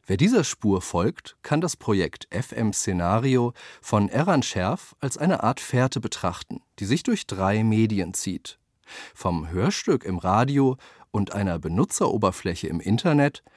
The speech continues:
über Fotodokumente einer Performance bis hin zu Ausstellungsräumen, die sich real betreten lassen.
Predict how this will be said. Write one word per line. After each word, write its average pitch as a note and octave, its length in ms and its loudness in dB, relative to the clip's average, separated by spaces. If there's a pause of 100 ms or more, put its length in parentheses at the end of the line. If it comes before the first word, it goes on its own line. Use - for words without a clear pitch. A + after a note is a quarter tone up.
(320)
über G2 400 2
Fotodokumente B2 960 2
einer G2 160 0
Performance A2+ 840 -2
bis - 220 2
hin C#3 240 4
zu - 320 -4
Ausstellungsräumen, A2+ 1120 2 (340)
die E3 60 2
sich E3 240 2
real G2+ 400 4
betreten A#2+ 500 0
lassen. - 360 -6